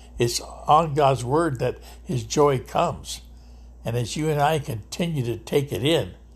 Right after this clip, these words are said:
and believe it and obey it, it becomes delight to us. His promises gives us hope and makes us glad. Not only is the joy of the Lord your strength,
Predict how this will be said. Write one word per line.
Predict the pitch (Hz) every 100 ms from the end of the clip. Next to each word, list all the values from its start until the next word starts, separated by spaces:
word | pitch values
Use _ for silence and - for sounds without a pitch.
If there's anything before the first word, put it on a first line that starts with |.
| - - -
and | 107 104
believe | 120 123 165 139
it | 98 - - - -
and | 113 110
obey | 98 120 160 120
it, | 92 - - - - -
it | 110
becomes | 123 - - 139 117
delight | 120 110 113 147 135
to | - 98
us. | - - - - - - - -
His | 131 -
promises | 160 151 151 127 127 101
gives | - 135 117
us | 123 - -
hope | 151 160 - - - - -
and | 117 113
makes | 131 -
us | 127 -
glad. | - 104 113 135 98 - - - - - - - - -
Not | 120 135
only | 151 151
is | 139
the | 120
joy | 110 139 139 135
of |
the | 127
Lord | 123 127
your | 117 113
strength, | - - 143 135